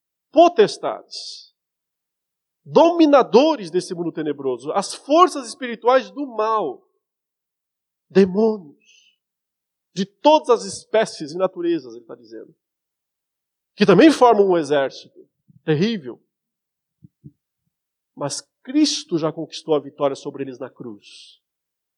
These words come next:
Já os derrotou juridicamente, já os derrotou legalmente. Agora eles viraram uma guerrilha terrível, terrorista, que continua tentando nos assustar,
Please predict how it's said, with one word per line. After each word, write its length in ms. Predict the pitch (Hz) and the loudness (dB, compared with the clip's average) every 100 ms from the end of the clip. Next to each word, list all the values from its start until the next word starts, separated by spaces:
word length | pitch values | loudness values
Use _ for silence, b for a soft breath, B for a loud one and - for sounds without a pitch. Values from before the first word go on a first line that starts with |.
| _ _ _ | _ _ _
Já 160 | - 180 | 0 2
os 160 | 190 151 | 2 2
derrotou 640 | 220 185 180 - 247 294 | 4 6 4 2 2 2
juridicamente, 960 | 180 175 175 151 156 139 131 127 - 104 _ | 2 -2 -4 -12 -8 -6 -8 -12 -16 -20 _
já 140 | - 220 | 0 0
os 220 | 233 175 | 0 -4
derrotou 640 | 180 233 214 - 269 269 | -6 -4 -4 -4 -4 -4
legalmente. 1120 | 220 254 196 208 202 170 180 175 156 _ 113 _ _ _ _ _ _ _ _ _ _ _ _ _ - | -2 -4 0 0 0 -2 -2 -4 -6 _ -20 _ _ _ _ _ _ _ _ _ _ _ _ _ -8
Agora 360 | 147 135 165 | -4 2 0
eles 200 | 175 165 | 0 -10
viraram 540 | 151 165 147 160 160 - _ | -8 -4 -2 -2 -4 -12 _
uma 180 | 160 156 | -4 -4
guerrilha 760 | 151 175 143 131 220 214 175 196 | -2 -6 -6 -6 -8 -6 -2 -2
terrível, 640 | - 160 127 196 220 165 | -4 -12 -8 -8 -2 0
terrorista, 920 | 156 185 165 170 208 226 - - 139 - _ _ _ _ - | 0 0 0 -4 -6 -10 -8 -4 -4 -4 _ _ _ _ -16
que 100 | 190 | 0
continua 440 | 208 202 165 294 | 4 4 2 -4
tentando 280 | 294 247 226 | 0 0 0
nos 140 | 196 | -2
assustar, 640 | 208 - 165 - 151 123 | -4 -6 -10 -4 -2 -2